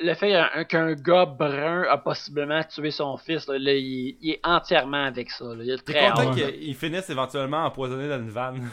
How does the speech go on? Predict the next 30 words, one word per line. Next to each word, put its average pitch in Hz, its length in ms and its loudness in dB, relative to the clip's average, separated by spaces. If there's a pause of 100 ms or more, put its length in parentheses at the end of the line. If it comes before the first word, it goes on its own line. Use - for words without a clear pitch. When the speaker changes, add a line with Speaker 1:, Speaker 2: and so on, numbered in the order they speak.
(140)
Speaker 2:
<laughs> 151 100 -10 (760)
Speaker 1:
Ouais, 226 240 2
ben, 180 360 6
ça, - 200 -12
ça, 269 180 -10
c'est 233 60 -4
une 220 80 0
autre 226 160 6
bonne 190 140 8
affaire 190 360 6
qu'ils - 100 -14
font, 180 300 2
là. 147 120 -2
C'est 147 80 -6
comme, 160 180 -2 (280)
on 165 80 -10
dirait 165 120 -2
comme, « 180 120 -2
Ah, 226 200 2
mon 202 300 -4
Dieu, 202 280 -6
dans 160 120 2
la 143 100 -2
saison 165 220 0
trois, 175 200 -6
Horace 175 420 4
est 185 80 -2
mort. » 180 360 -4
C'est - 140 -20
quoi, 311 260 0